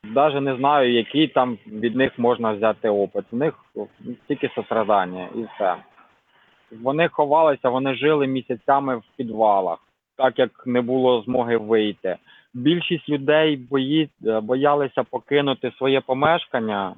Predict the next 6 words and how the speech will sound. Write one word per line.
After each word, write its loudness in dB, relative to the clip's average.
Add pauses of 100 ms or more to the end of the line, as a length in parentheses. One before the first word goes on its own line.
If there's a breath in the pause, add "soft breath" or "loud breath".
(100)
а, 2
із-за -4
того, 2 (260)
що, 4 (840)
а, 4
росіяни 2